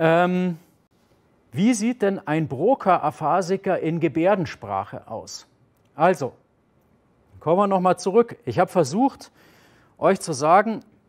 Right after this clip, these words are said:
so ein Broca-Aphasiker hätte Schwierigkeiten, so ein Substantiv oder ein Verb zu produzieren. Das Beispiel war hier unser Auto.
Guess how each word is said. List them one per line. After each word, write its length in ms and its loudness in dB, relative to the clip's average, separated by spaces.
so 140 -12
ein 100 -4
Broca-Aphasiker 1040 0
hätte 300 -2
Schwierigkeiten, 960 -4
so 320 0
ein 260 -2
Substantiv 680 -2
oder 160 0
ein 100 0
Verb 260 0
zu 140 -12
produzieren. 500 -10
Das 120 -10
Beispiel 480 -6
war 100 -2
hier 260 -2
unser 320 -4
Auto. 440 -4